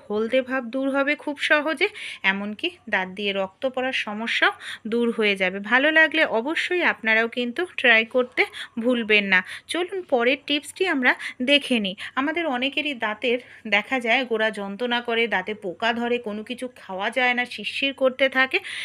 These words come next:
সেক্ষেত্রে আপনারা নিয়ে নেবেন এই পাতাটি। এখানে দেখুন আমি একটি পাতা নিয়েছি, এটা হলো শিউলি ফুলের পাতা বন্ধুরা।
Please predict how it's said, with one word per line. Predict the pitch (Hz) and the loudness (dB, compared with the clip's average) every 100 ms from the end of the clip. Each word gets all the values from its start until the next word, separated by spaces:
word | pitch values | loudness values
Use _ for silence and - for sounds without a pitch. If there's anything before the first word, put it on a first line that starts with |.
| - | -6
সেক্ষেত্রে | - 294 349 381 370 285 302 - - | 0 4 4 4 4 4 2 0 -2
আপনারা | 220 214 233 233 | -2 2 4 4
নিয়ে | 220 214 262 | 2 0 0
নেবেন | 339 277 254 | 2 2 2
এই | 254 | 0
পাতাটি। | 277 208 185 185 190 190 | 0 -2 -2 -4 -2 -2
এখানে | 208 262 311 | -2 -2 0
দেখুন | 254 247 320 320 | 2 2 0 -4
আমি | 233 220 | -2 -4
একটি | 220 247 | -6 -4
পাতা | 196 185 240 | -2 0 0
নিয়েছি, | 240 214 196 226 196 | 0 -2 -4 -8 -4
এটা | 302 | -2
হলো | 330 381 | 0 0
শিউলি | - 254 247 302 | 0 0 0 -2
ফুলের | 302 277 262 | 2 2 4
পাতা | 214 202 214 | 0 0 -2
বন্ধুরা। | 214 214 214 | -2 -4 2